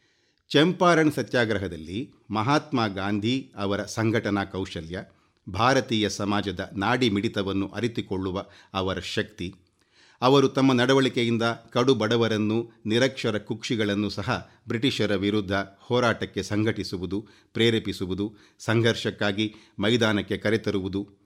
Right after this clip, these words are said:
ಎಲ್ಲವೂ ಅವರ ಅದ್ಭುತ ಶಕ್ತಿಯ ಸಾಕ್ಷಾತ್ಕಾರವನ್ನು ಮಾಡಿಸುತ್ತವೆ. ಹಾಗಾಗಿಯೇ ಇಂದು ನಾವು ಮಹಾತ್ಮ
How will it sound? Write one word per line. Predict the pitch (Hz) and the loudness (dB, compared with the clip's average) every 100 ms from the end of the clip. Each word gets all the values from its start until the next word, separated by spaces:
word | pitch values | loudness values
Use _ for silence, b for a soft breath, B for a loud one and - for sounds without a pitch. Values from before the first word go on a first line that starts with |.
| _ | _
ಎಲ್ಲವೂ | 78 90 110 131 139 92 - b b b 98 | -8 -2 0 0 0 0 -6 b b b -4
ಅವರ | 98 87 | -2 -2
ಅದ್ಭುತ | 80 - 92 107 98 107 95 | -6 -10 -12 -8 -4 -4 -4
ಶಕ್ತಿಯ | 87 104 101 - 101 80 | -6 -6 -6 -4 -2 -4
ಸಾಕ್ಷಾತ್ಕಾರವನ್ನು | - 104 110 - 110 95 - 90 92 85 90 101 78 b b 95 | -6 -6 -6 -6 -6 -6 -6 -6 -4 -4 -4 -4 -8 b b -4
ಮಾಡಿಸುತ್ತವೆ. | 95 92 - - 69 67 _ _ _ _ _ _ _ _ _ _ _ | -2 -4 -10 -16 -16 -18 _ _ _ _ _ _ _ _ _ _ _
ಹಾಗಾಗಿಯೇ | 107 123 147 147 120 76 - b b b 101 | -2 4 4 4 2 -2 -10 b b b 4
ಇಂದು | 135 170 104 80 - b b | 6 6 2 -2 -10 b b
ನಾವು | 113 113 113 | 2 4 4
ಮಹಾತ್ಮ | 98 98 139 151 147 | 2 2 2 2 2